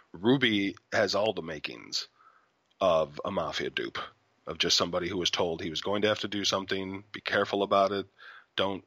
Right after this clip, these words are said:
because, I mean, imagine if, if he was the person that officials tried to paint him as, he would have run in right away, tried to shoot at Oswald, and probably not killed him.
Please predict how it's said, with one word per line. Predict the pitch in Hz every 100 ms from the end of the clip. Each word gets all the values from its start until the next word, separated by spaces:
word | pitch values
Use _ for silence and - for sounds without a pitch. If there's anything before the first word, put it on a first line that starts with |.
| -
because, | 101 135 113 98 -
I |
mean, | 120 117
imagine | 113 127 127 120 113 110 _ - _ -
if, | 135 -
if | 151 -
he | 185
was | 160 135 123
the | 117 110
person | - - 123 - 104
that | 101 95 - _
officials | - 117 - 95
tried | 120 -
to |
paint | - 113 95
him | 78
as, | 69 82 - - - -
he | - 123
would | 131
have | 113
run | 123 131
in | 113
right | 113 117
away, | 123 104 101 104 - - -
tried | - 113
to | 120
shoot | - 123
at | 120
Oswald, | 104 104 113 104 107 - -
and | 101
probably | - 113 113 113 120
not | 113 117 -
killed | 160 147
him. | -